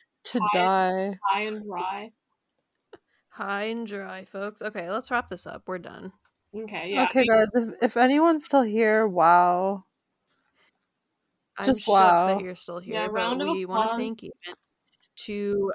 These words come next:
Speaker 3: um, show further appreciation for us. You can subscribe to our Patreon. It's, uh, five dollars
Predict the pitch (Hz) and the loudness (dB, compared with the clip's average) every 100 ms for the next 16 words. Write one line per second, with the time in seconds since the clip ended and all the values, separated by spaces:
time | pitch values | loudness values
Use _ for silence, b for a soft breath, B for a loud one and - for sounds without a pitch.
0 | 202 196 190 185 - _ _ _ _ _ | -4 -6 -6 -10 -18 _ _ _ _ _
1 | _ _ - - 269 302 247 233 240 233 | _ _ -12 -4 -4 -2 -4 -2 -2 -4
2 | 226 208 190 190 185 185 175 - 190 196 | -10 -8 -10 -8 -10 -10 -12 -12 -12 -10
3 | 190 175 - 185 185 170 170 - 247 - | -12 -12 -6 -6 -4 -6 -2 -2 -2 -2
4 | 185 170 180 277 - 175 - 165 165 160 | -4 -2 -2 -4 -6 -8 -4 -4 -4 -6
5 | 160 - - 202 269 220 196 196 202 | -8 -12 -2 0 0 0 0 0 -2